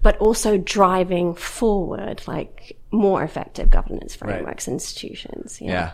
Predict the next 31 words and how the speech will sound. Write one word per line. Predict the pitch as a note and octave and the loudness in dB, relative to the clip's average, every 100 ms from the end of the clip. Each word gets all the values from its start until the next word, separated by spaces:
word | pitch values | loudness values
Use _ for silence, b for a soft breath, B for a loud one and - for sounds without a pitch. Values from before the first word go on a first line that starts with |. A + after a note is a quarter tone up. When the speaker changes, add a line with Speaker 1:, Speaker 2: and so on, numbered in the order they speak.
| - | -6
Speaker 2:
I | A#2 | 0
mean, | C#3 | 0
it, | C#3 | 0
it | - | 0
seems | F#3 E3+ | 0 2
like, | C3+ - - E2+ | 0 -2 -12 -10
uh, | G2 - | -6 -4
like, | G2+ F#2+ - - | -4 -6 -12 -10
I | G2 | -6
think | G#2+ F#2+ | -2 2
one, | G#2 A2 - | 2 2 2
education | G#2+ A#2 C3+ A#2+ A#2 - A2+ A#2 - | 0 0 -2 -2 -2 -2 -4 -4 -6
on, | F#2+ F#2+ F#2 F2+ F2+ F2+ b b b | -4 -2 -2 -2 -6 -8 b b b
um, | F2 F2+ F2 | -6 -4 -4
the | E2 | -6
actual | - F#2 - E2 | -6 0 2 2
risks | F#2+ - - - - - | 0 -6 -8 -10 -8 -6
of, | F2 | -6
of | - F2+ | -4 -6
these | E2+ | -4
markets, | F2 F2 E2+ - | -4 -4 -6 -6
'cause | G#2 | -2
a, | |
a | A2 | 0
lot | A#2 C#3 | 2 2
of | E3+ | 2
these, | C3 - | 0 -4
you | G2+ | -6
know, | F#2 F#2+ - | -6 -6 -6
frontier | G#2+ F#2+ F#2 | -6 -4 -4
markets | F#2+ F#2 F#2 F2+ - - | -4 -4 -6 -10 -12 -12